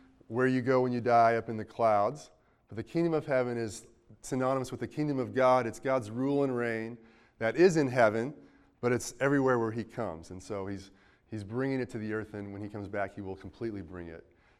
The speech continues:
to the earth. So it says, "The kingdom of heaven will be like ten virgins who took their lamps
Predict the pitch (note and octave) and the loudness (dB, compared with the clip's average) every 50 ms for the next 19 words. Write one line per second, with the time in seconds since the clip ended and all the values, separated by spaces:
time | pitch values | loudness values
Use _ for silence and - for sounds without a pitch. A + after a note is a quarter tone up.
0 | _ - - F2+ F2 F2 E2 E2 E2+ G2+ _ _ _ _ _ _ _ _ _ _ | _ -14 -12 -10 -10 -10 -10 -12 -14 -18 _ _ _ _ _ _ _ _ _ _
1 | - A2 - - C3 A2+ B2+ - - F#3 G#3 G#3 G#3+ G3+ G3+ - D#3+ C3 B2 A#2+ | -12 -8 -4 -4 -2 -2 -2 -2 0 2 2 4 2 2 2 2 4 4 4 4
2 | B2+ B2 B2 C#3 C3+ D3+ F#3 G3+ E3 C3 B2 B2 B2+ C3 - - - _ _ _ | 2 0 -2 -2 -2 0 0 2 4 6 6 6 4 2 -4 -14 -20 _ _ _
3 | _ _ _ _ _ - - - F3+ A3 G#3+ D#3+ D3 C3+ C3 A#2 C3 C#3 D#3 F#3+ | _ _ _ _ _ -6 0 2 2 2 6 6 6 6 6 4 2 0 0 -2
4 | - - - - - _ _ _ _ _ _ _ - A#2+ - - F3 F3 - D4 | -6 -10 -14 -18 -20 _ _ _ _ _ _ _ -12 -8 -2 -2 -2 2 4 4
5 | C#4+ D#3+ C#3 C3+ C3+ C#3+ E3 - - - | 4 4 4 2 2 0 -2 -6 -10 -14